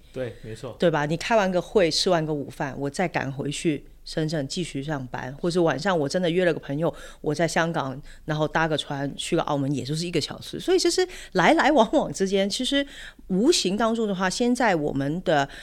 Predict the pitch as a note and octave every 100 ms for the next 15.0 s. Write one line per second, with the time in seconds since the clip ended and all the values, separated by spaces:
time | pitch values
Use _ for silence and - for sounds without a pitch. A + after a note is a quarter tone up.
0 | - - C#3+ C#3+ - D3 D3+ F#3+ G#3 G#3
1 | C#3 C#3 A2 G2+ - G#3 F#3+ F#3 G3+ F3
2 | C#3 - - F3 D#3+ E3 D#3+ D#3+ - F#3+
3 | F3+ E3+ F3 D#3 C#3+ E3 F3 F3+ C#3+ D3+
4 | E3 C3+ C3 D3+ D3 E3 - G3+ G#3+ F3
5 | - - - A#3 F#3+ D#3 F3 G3 E3 -
6 | - - C#3+ - G#3 G3+ G#3 G#3 D3 C3+
7 | - A3 D3 D3+ - - D#3 D#3 G3+ A3+
8 | A3 C#4 C4+ F#3 D3+ - A3 G3 G3 -
9 | F#3 C#3+ - - - A#3+ E3+ D3 D#3+ F3
10 | E3 E3+ D#3+ - - - - E3 - -
11 | A#3+ - C#3+ - D#3+ C#3 - A3 G3 F#3+
12 | C#3 D3 C#3 - C3+ - C3+ C3+ C#3 C3+
13 | C3+ G3 G3+ G3+ G#3 F3 G#2 A#2 G#2 C3+
14 | B2+ B2+ A#2 C#3 D3 A2+ - F#2 A2 G#2+